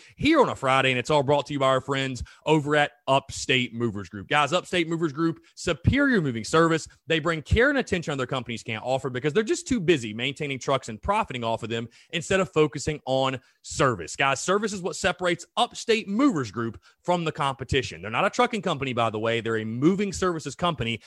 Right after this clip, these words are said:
and they're also employee-owned co-op. The movers are paid twice the industry average, and guys, everyone on the crew is invested in your success. They have dedicated professional crew members, and they also offer black glove service. They offer end-to-end packing services,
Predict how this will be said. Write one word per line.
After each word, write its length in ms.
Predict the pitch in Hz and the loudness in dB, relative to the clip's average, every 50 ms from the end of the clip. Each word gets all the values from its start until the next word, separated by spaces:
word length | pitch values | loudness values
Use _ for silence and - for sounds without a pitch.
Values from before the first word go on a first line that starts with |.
| - - - | -16 -10 -6
and 140 | 175 196 214 | -2 0 0
they're 100 | 220 170 | 0 2
also 340 | 202 254 285 - 349 349 | 2 0 0 0 -2 -4
employee-owned 920 | 302 226 208 180 151 - - - 190 185 190 - 175 - 156 156 151 147 131 | -2 -2 -4 -6 -6 -6 -2 2 4 6 6 4 4 2 -2 -2 -4 -4 -4
co-op. 440 | - 180 156 135 101 90 - - _ _ _ _ - | 0 0 2 2 2 -2 -6 -10 _ _ _ _ -10
The 60 | 127 | -8
movers 320 | 135 151 180 190 240 208 190 | -4 -4 -2 -2 0 0 0
are 80 | 196 | -2
paid 260 | - 196 190 175 147 | 0 0 -2 -2 -2
twice 340 | - - 185 180 208 214 - | -2 -2 0 0 0 0 -4
the 60 | - | -6
industry 280 | 220 190 165 - 127 127 | -8 -8 -8 -4 -2 2
average, 260 | 131 143 147 139 127 | 2 2 2 2 -2
and 100 | 135 135 | -4 0
guys, 240 | 131 147 143 139 - - _ - | 2 2 2 2 0 -4 _ -2
everyone 500 | 175 214 240 220 269 269 240 240 233 220 | 0 0 0 0 -2 -2 -2 -2 -2 -4
on 200 | - 170 185 185 | -4 -6 -6 -4
the 80 | 175 151 | -4 -6
crew 400 | - - 147 139 139 139 143 - _ _ _ _ - | -4 -2 -2 0 0 0 0 -2 _ _ _ _ -4
is 160 | 160 165 147 | -4 -2 0
invested 600 | 180 190 175 131 117 147 151 147 - - 160 156 147 - | -2 -4 -2 0 2 2 2 2 0 -4 -8 -8 -8 -8
in 160 | 151 156 143 | -10 -8 -4
your 400 | 120 123 127 127 131 127 127 123 - _ _ | 0 2 2 4 4 2 0 -2 -6 _ _
success. 560 | - - 139 113 - - - 120 85 76 - | -10 -8 -6 -6 -4 -2 -2 -2 -2 -4 -6
They 100 | - 123 | -8 -6
have 160 | 117 113 101 98 | -6 -4 -2 0
dedicated 400 | 131 151 196 196 208 202 196 - | 0 2 2 2 0 -2 -2 -2
professional 420 | 185 156 - 180 170 - 175 151 | -4 -2 -2 -2 -2 -4 -8 -8
crew 140 | - - 170 | -4 -4 -4
members, 280 | 160 160 156 156 139 | -2 -2 -2 -4 -4
and 60 | 131 131 | -4 -6
they 100 | 127 - | -6 -4
also 300 | 127 139 170 185 - 233 | -2 -2 -2 -2 -2 -4
offer 280 | 175 180 180 170 180 156 | -2 -2 -4 -4 -4 -6
black 420 | 135 113 117 127 135 147 - - | -6 -4 -2 0 0 0 -2 -2
glove 280 | 120 131 135 131 117 - | -2 0 0 0 0 -2
service. 420 | - 170 165 139 98 80 - - - - _ _ | 0 2 2 2 2 -2 -8 -14 -18 -20 _ _
They 60 | - 151 | 0 2
offer 220 | 147 139 - 120 - - | 2 0 -2 -6 -8 -6
end-to-end 460 | 160 196 220 220 208 190 208 202 175 | -4 -2 0 0 0 -2 -2 -4 -2
packing 340 | - 175 165 156 - 147 135 | 0 0 0 0 -2 -6 -8
services, 480 | - 151 143 143 143 127 143 139 117 | -4 -2 -2 -2 -4 -4 -6 -8 -8